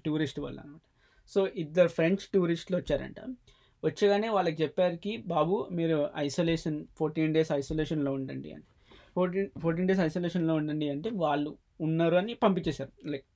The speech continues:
"వెళ్ళి ఉండండి" అంటే వాళ్ళు ఉండలేదన్నమాట. "వచ్చిందే మేము, ఆ, వెకేషన్‌కి, ఫోర్టీన్ డేస్ ఏంటని" బాగా తిరిగారు. వాళ్ళు ఎక్కడైతే తిరిగారో అక్కడ పబ్‌కి వెళ్ళారంట. ఆ పబ్ నుంచే చాలా మందికి వచ్చింది, ఆ, like, స్ప్రెడ్ అయిపోయింది.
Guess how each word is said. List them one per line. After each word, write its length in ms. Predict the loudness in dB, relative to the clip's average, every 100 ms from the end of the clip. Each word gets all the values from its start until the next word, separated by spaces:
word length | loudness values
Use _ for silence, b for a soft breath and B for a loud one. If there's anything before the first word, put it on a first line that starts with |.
| -6
"వెళ్ళి 220 | -2 2
ఉండండి" 380 | 2 2 0 0
అంటే 200 | -2 -2
వాళ్ళు 260 | 2 4 4
ఉండలేదన్నమాట. 560 | 0 2 0 0 -8
"వచ్చిందే 420 | -10 -10 -4 0 2
మేము, 480 | 0 0 -2 -2 -6 b b b -4
ఆ, 60 |
వెకేషన్‌కి, 720 | -2 0 0 0 -2 -4 -4
ఫోర్టీన్ 380 | -2 -2 -2 -2
డేస్ 180 | -2 -2
ఏంటని" 400 | -4 -4 -6 -4
బాగా 320 | 0 2 2
తిరిగారు. 460 | 0 -4 -6 -10 -12 b b b b -4
వాళ్ళు 400 | 4 8 8 6
ఎక్కడైతే 380 | 0 0 2 2
తిరిగారో 640 | 0 4 6 6 4 0 -4 -6
అక్కడ 480 | -4 -4 _ 0 2
పబ్‌కి 440 | 6 4 4 2 2
వెళ్ళారంట. 420 | 6 4 2 0
ఆ 320 | -2 0 0
పబ్ 360 | 2 2 2 2
నుంచే 560 | -2 0 0 2 0 -4 0
చాలా 360 | 4 6 6 4
మందికి 500 | 2 2 0 0 -2
వచ్చింది, 460 | -2 -2 -4 -4 _ -6
ఆ, 60 | -4
like, 240 | -4 -6
స్ప్రెడ్ 280 | -4 0 2
అయిపోయింది. 340 | 2 0 -4